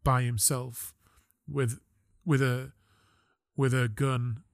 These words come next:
and a, um, electric fence to scare off the bears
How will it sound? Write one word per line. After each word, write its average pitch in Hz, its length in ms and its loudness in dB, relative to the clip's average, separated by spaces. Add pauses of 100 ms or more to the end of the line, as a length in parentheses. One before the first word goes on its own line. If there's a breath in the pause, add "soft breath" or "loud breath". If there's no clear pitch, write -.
(340)
and 131 120 4
a, 120 380 2 (340)
um, 120 480 0 (880)
electric - 400 0
fence 135 400 0
to 117 160 -4 (320)
scare 131 360 2
off 117 120 -4
the 139 80 -6
bears 120 560 -2